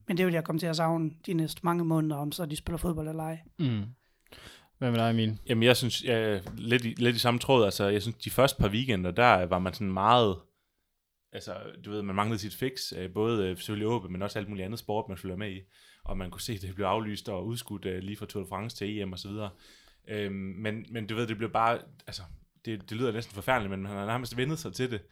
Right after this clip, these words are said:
Speaker 3: at
Speaker 1: Mm.
Speaker 3: der ikke har været noget, og man har find-, fundet nogle andre glæder i livet, øh, ikke fordi man vil savne det, eller hvad hedder det, man vil undvære det, men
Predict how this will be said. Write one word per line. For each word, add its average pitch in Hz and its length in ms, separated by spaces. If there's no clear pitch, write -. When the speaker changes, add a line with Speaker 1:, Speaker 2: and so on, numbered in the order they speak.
Speaker 3:
at 208 60
Speaker 1:
Mm. - 20
Speaker 3:
der 175 100
ikke 139 100
har 120 120
været 123 120
noget, 117 100
og 98 80
man 98 80
har 104 60
find-, 123 300
fundet 127 260
nogle 104 120
andre 135 140
glæder 113 240
i 107 40
livet, 107 380
øh, 101 40
ikke 113 140
fordi 113 180
man 95 240
vil 90 100
savne 117 260
det, 120 80
eller 104 180
hvad 101 120
hedder 95 180
det, 95 80
man 95 100
vil 92 80
undvære 135 320
det, 101 100
men 117 220